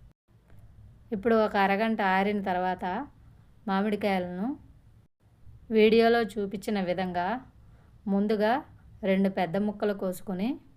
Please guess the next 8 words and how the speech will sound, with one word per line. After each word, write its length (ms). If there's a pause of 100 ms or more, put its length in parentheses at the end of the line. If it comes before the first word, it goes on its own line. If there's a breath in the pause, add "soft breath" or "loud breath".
(880 soft breath)
వాటిలో 480 (100)
ఉన్న 200 (720)
జీడంతా 640
తీసివేయాలి. 680 (1700)
ఇప్పుడు 380
వాటిని 420 (680 soft breath)
బారుగా 480
ముక్కలుగా 480